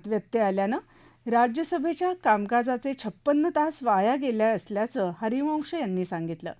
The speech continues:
गदारोळामुळे सभागृहाचं कामकाज आधी बारा वाजेपर्यंत आणि नंतर दिवसभरासाठी स्थगित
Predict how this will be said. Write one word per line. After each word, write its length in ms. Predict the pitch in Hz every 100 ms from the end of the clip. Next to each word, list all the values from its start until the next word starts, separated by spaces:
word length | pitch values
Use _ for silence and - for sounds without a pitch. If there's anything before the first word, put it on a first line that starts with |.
| - _ _ _ 208
गदारोळामुळे 1160 | 214 220 226 233 226 - - 202 202 202 220
सभागृहाचं 680 | 269 214 208 247 285 320 349
कामकाज 540 | 349 233 220 226 240 247
आधी 420 | - 196 180 247
बारा 360 | 226 190 196
वाजेपर्यंत 720 | 233 226 202 190 190 214 294 196 156 - _ _ _
आणि 180 | 247 294
नंतर 380 | 294 240 220 339
दिवसभरासाठी 920 | 240 226 285 262 240 196 196 185 262
स्थगित 360 | - 214 185